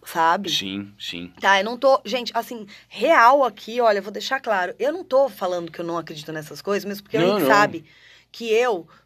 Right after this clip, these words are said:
Speaker 1: vou em um monte de coisa, vou em um monte de palestra, já
Speaker 2: Sim.
Speaker 1: fiz um monte de coisa. Eu sou bem ligada à área do, de, de, de marketing digital, lançamento de produto, essas coisas. Vou, conheço tudo, conheço um monte de gente e sei que a área de, de produtos digitais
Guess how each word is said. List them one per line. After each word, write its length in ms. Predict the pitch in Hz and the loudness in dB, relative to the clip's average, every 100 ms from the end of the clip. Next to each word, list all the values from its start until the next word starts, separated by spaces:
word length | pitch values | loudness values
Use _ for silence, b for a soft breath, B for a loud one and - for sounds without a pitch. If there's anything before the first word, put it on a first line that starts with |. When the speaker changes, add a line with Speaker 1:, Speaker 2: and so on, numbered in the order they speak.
| _ | _
Speaker 1:
vou 400 | 151 226 247 - | 4 8 8 6
em 160 | 220 220 | -6 -6
um 20 | |
monte 360 | 208 254 427 | -2 -4 -4
de 80 | 381 | -8
coisa, 420 | 392 254 208 180 | -2 0 0 -4
vou 160 | 156 185 | -6 -6
em 40 | |
um 40 | 185 | -6
monte 220 | 202 320 | -6 -6
de 80 | - | -4
palestra, 520 | 302 254 196 196 196 | 2 4 4 0 -6
já 80 | 190 | -10
Speaker 2:
Sim. 60 | 202 | -8
Speaker 1:
fiz 160 | 214 214 | -8 -6
um 40 | |
monte 320 | 196 214 262 | -4 -6 -8
de 120 | 269 | -10
coisa. 500 | 311 226 202 214 226 - B B B - | -2 0 0 -2 -6 -10 B B B -6
Eu 80 | |
sou 140 | 196 233 | 0 0
bem 400 | 202 240 269 339 | 4 4 4 0
ligada 420 | 254 240 233 208 | 4 6 6 4
à 40 | |
área 200 | 196 196 | 0 -2
do, 220 | 190 170 - | -6 -12 -14
de, 300 | 165 202 175 | -10 -10 -12
de, 340 | 160 190 180 175 | -14 -12 -12 -14
de 160 | 160 185 | -16 -6
marketing 500 | 190 190 185 202 202 | 0 0 -2 -10 -10
digital, 760 | 202 202 202 160 165 202 240 - _ _ - | -10 -6 0 2 2 0 -4 -14 _ _ -8
lançamento 420 | 190 196 190 185 | -6 -6 -8 -10
de 60 | |
produto, 360 | - 185 196 196 | -12 -12 -10 -10
essas 260 | 185 180 - | -10 -10 -10
coisas. 480 | 180 170 180 294 - B B - | -6 -6 -6 -12 -16 B B -2
Vou, 320 | 214 254 _ _ | 0 0 _ _
conheço 520 | 240 247 269 339 403 | -4 0 0 0 -4
tudo, 400 | - 269 285 311 | -8 -6 -6 -4
conheço 260 | 294 262 240 | -4 -4 -4
um 40 | |
monte 200 | 254 311 | -4 -6
de 100 | 294 | -8
gente 400 | 254 214 247 - | -2 -2 -2 -6
e 100 | 294 | -8
sei 320 | 285 - 320 359 | -6 0 0 2
que 80 | |
a 140 | 330 269 | 4 6
área 280 | 226 208 202 | 4 2 -6
de, 120 | 202 | -10
de 200 | - 185 | -16 -16
produtos 520 | 202 185 294 294 311 | -12 -10 -12 -14 -14
digitais 580 | 226 240 190 180 214 | -12 -2 2 2 0